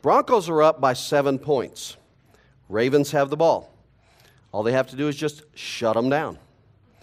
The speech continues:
Forty seconds. You know, that's not very many ticks of the clock. The Bro-, the Ravens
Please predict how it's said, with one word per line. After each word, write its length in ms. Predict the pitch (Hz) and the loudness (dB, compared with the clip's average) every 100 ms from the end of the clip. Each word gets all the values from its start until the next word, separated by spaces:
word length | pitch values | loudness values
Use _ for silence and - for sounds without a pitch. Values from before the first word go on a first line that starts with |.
| _ _ _ _ _ | _ _ _ _ _
Forty 340 | - 123 151 | -2 0 0
seconds. 680 | 165 170 143 - - - - _ _ _ _ _ _ _ _ | -2 -2 -4 -6 -16 -18 -18 _ _ _ _ _ _ _ _
You 80 | 117 | -2
know, 60 | |
that's 260 | 135 214 - | 0 -2 0
not 180 | 156 117 | -2 0
very 180 | 135 139 | 2 2
many 200 | 135 135 | 0 -2
ticks 360 | 147 135 - | -4 -6 -8
of 100 | 104 | -10
the 60 | 110 | -8
clock. 400 | 165 160 - - - _ _ _ _ _ _ _ _ _ _ _ _ _ _ _ _ _ _ _ _ _ _ _ _ _ _ _ _ _ 107 | -6 -6 -8 -18 -20 _ _ _ _ _ _ _ _ _ _ _ _ _ _ _ _ _ _ _ _ _ _ _ _ _ _ _ _ _ -14
The 80 | |
Bro-, 360 | 92 127 143 120 | -6 -2 -2 -4
the 120 | 120 | -4
Ravens 600 | 113 135 156 180 180 - | 0 0 0 -2 -4 -14